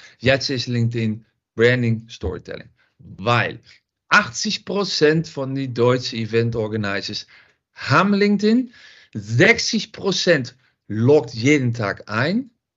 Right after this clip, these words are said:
Und du kannst LinkedIn auch, das ist ein neuer Update seit einem Monat, auch als C E O-Tool benutzen. Das heißt, wenn du deine eigenen Blogs machst auf LinkedIn,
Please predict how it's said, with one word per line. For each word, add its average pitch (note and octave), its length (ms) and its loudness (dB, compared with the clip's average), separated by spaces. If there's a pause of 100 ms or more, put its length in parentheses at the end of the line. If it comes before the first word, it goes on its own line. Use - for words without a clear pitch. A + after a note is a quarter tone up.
(340)
Und C#3+ 200 -6
du F3+ 80 -4
kannst D#3+ 260 2
LinkedIn F3+ 640 0
auch, F#3+ 380 2
das C#3 180 -6
ist C3+ 80 -10
ein C#3+ 140 -2
neuer D#3+ 280 2
Update F#3 340 0
seit C#3+ 260 -4
einem C#3+ 200 -4
Monat, C#3 480 -2 (240)
auch B2+ 260 -2
als A#2+ 200 0
C C#3 220 0
E C3 40 4
O-Tool A2 800 0
benutzen. F#2+ 480 -4
Das G2+ 180 -6
heißt, A2 300 -2
wenn D3 180 4
du E3+ 140 6
deine C3 240 2
eigenen B2 340 2
Blogs G3+ 320 0
machst D#3 240 0
auf A#2 240 -2
LinkedIn, A#2+ 500 0